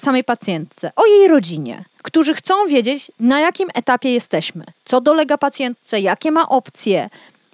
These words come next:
Skąd ma ta rodzina na przykład, czy ta pacjentka wiedzieć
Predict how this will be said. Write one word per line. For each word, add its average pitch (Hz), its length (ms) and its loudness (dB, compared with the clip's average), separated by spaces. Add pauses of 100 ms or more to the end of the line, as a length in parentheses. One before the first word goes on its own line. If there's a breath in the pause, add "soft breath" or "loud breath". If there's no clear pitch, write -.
(180 soft breath)
Skąd 403 640 0 (120)
ma 262 260 0
ta 294 200 -2
rodzina 277 400 2
na 180 120 -4
przykład, - 440 -8
czy 285 100 -8
ta 302 120 -2
pacjentka 240 560 -2
wiedzieć 202 600 -2